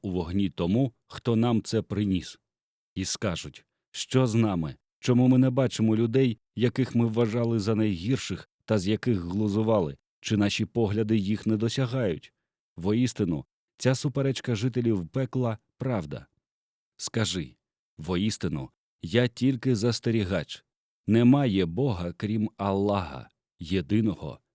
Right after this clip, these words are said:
всепереможного. Господа небес, землі й того, що між ними,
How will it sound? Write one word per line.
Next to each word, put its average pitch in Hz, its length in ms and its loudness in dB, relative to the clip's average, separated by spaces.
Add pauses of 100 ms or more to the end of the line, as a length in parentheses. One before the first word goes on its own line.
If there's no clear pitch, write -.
всепереможного. 90 1080 -2 (560)
Господа 110 560 0
небес, 110 500 0 (120)
землі 107 580 2
й 92 60 0
того, 98 360 0
що - 220 -2
між 113 260 0
ними, 110 380 2